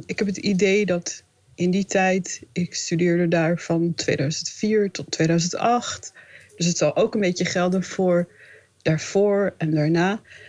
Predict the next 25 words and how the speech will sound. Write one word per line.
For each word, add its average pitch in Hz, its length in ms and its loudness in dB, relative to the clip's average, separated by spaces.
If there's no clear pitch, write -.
Ehm, 190 500 2
was 220 240 0
het 247 120 0
soms 214 180 -2
nog 202 120 -2
wel 196 180 2
moeilijk 196 720 0
voor 175 460 2
docenten 190 960 0
en 147 160 -4
voor 156 420 -4
studiegenoten 196 1040 0
om 202 140 -2
zich 190 260 0
in 220 260 0
te - 120 0
leven 185 360 4
of 196 120 -2
interesse 202 840 -2
te 180 140 -2
tonen 180 420 2
voor 175 600 0
verhalen 190 640 2
die 170 160 -2
anders 185 540 -2